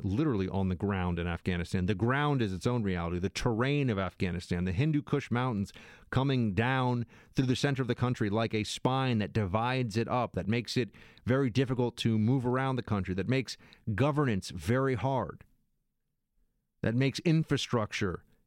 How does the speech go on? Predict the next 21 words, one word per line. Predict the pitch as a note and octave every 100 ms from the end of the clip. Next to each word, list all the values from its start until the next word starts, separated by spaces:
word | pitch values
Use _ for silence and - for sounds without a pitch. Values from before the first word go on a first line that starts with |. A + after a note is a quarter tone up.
| G2
difficult | B2 C3 B2+ C#3 -
to | B2
build | F#2 B2+ C3+ A#2+
and | A2+
even | A#2+
harder | G2 B2 C3+ B2+
to | C3
maintain, | A#2 A2+ - C#3 C3
especially | - C#3+ C#3 C3+
with | B2
a | A2+
determined | G#2 - C3+ C3 A#2
insurgency | G#2+ - C#3 B2 C3+ - G2+ G2 - - -
that | G#2
knows | A#2+ C3+ A2+
that | G#2+
destroying | F#2 - B2+ B2 A2+
infrastructure | B2 A#2+ - G#2+ G2 - G2
is | G#2+ G2
a | G#2
way | G2 A2+ A2+ A2